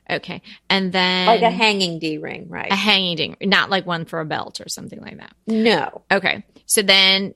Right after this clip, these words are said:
Speaker 1: it has, does it have its own little tab on it?
Speaker 2: So it has a little tab that you would normally nail on. But
Speaker 1: I see.
Speaker 2: instead, I
Speaker 1: Okay.
Speaker 2: put some Gorilla Glue on.
Speaker 1: Okay.
Speaker 2: But then I taped it in place. I used the duct tape just to kind of hold it in place while the glue was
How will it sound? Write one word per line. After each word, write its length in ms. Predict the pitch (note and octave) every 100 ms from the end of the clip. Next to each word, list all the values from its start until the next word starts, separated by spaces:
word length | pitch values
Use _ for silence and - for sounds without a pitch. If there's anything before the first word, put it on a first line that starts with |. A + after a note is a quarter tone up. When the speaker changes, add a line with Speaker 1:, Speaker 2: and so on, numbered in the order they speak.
| -
Speaker 1:
it 120 | G3+
has, 280 | F#3+ F#3 F#3
does 240 | - F#3
it 80 | -
have 240 | - F3 F3+
its 140 | F#3+
own 140 | G3 F#3
little 200 | F3+ E3+
tab 520 | - E3+ E3+ F3+ G3
on 200 | G3+ G3+
it? 120 | A3 _ - G3 -
Speaker 2:
So 140 | C#4+
it 80 | C#4+
has 180 | C4+ F4+
a 40 |
little 140 | D#4+
tab 340 | - C4+ A#3+ A#3
that 100 | F#3+
you 100 | G3+
would 100 | F#3
normally 340 | F#3+ F#3 F3
nail 400 | D#3+ E3 D#3+ D3+
on. 340 | C#3 D2 - -
But 80 | D#3+
Speaker 1:
I 40 | F3
see. 20 | F3+ -
Speaker 2:
instead, 160 | G3 -
I 160 | -
Speaker 1:
Okay. 140 | F3+ -
Speaker 2:
put 180 | G3 -
some 280 | - E3 D3
Gorilla 440 | E3+ D#3+ A#3 G4
Glue 300 | - - F2
on. 360 | D#2+ - A#1 F#3 _ - - F#3
Speaker 1:
Okay. 60 | F3 E3+
Speaker 2:
But 100 | G#3+
then 380 | F#3+ F3+ F3 - -
I 220 | C3 E3
taped 440 | D#3+ - G#3 G3+ G3+
it 80 | D#3+
in 120 | D#3+
place. 640 | - G#3 D#3+ - - - -
I 60 |
used 240 | F3+ F#3 -
the 60 |
duct 260 | D3+ E3+ -
tape 120 | G3
just 140 | - -
to 60 |
kind 120 | A3 E3+
of 60 |
hold 200 | F#3+ F#3+
it 100 | F#3+
in 80 | F3
place 480 | - F#3 F#3+ F#3+ -
while 180 | E3 D3+
the 120 | D3+
glue 400 | C#3+ D#3+ D#3+ D#3
was 480 | C#3 B2+ - - -